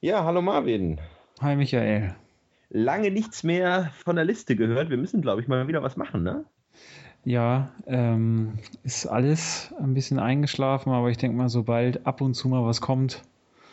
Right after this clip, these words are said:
Speaker 2: ist das schon ein Erfolg.
Speaker 1: Ist aber auch nicht wirklich viel passiert. Okay, der Papst war da und hat total neue Dinge angesprochen, nicht? Also,
Speaker 2: Die, die Amigos haben eine neue Platte rausgebracht.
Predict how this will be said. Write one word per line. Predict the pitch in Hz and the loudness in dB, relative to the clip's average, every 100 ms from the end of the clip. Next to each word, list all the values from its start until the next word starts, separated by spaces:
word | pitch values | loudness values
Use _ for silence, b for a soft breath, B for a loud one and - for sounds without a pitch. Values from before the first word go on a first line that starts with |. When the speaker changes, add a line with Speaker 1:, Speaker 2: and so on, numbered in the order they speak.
| B B B B B B _ _ | B B B B B B _ _
Speaker 2:
ist | 131 - | -2 0
das | 120 | 0
schon | - 123 | 0 2
ein | 117 | 2
Erfolg. | 113 - 131 98 92 - - _ - | 2 0 0 0 -2 -8 -18 _ -2
Speaker 1:
Ist | 135 - | -2 2
aber | 117 117 | 2 2
auch | 120 | 2
nicht | 123 110 | 0 0
wirklich | 113 117 107 | 0 0 -4
viel | - 110 | -4 -4
passiert. | 110 101 - 123 117 - | -2 -4 -4 0 0 0
Okay, | 87 120 | -2 0
der | 95 | 0
Papst | - 107 123 - 117 | 0 -2 -2 -4 -2
war | 110 | 0
da | 110 110 117 | 2 2 2
und | 110 101 | 0 -2
hat | 104 - | -6 -8
total | - 101 - 107 110 | -8 -4 0 2 2
neue | 107 104 107 101 | 2 2 2 2
Dinge | 120 127 - | 2 2 2
angesprochen, | 117 117 117 - 117 - 120 | 0 -2 -6 -4 -2 -2 -2
nicht? | 98 127 - - | -2 -4 -6 -6
Also, | 98 101 | -2 -2
Speaker 2:
Die, | 107 127 117 | -2 -2 -2
die | 127 131 | 0 0
Amigos | 131 135 143 135 - | 0 0 0 -2 0
haben | 131 123 | 0 0
eine | 120 | 0
neue | 120 120 | 0 0
Platte | 139 135 | -2 0
rausgebracht. | 127 127 120 120 117 117 - - | 0 0 -2 -2 0 -2 -4 -16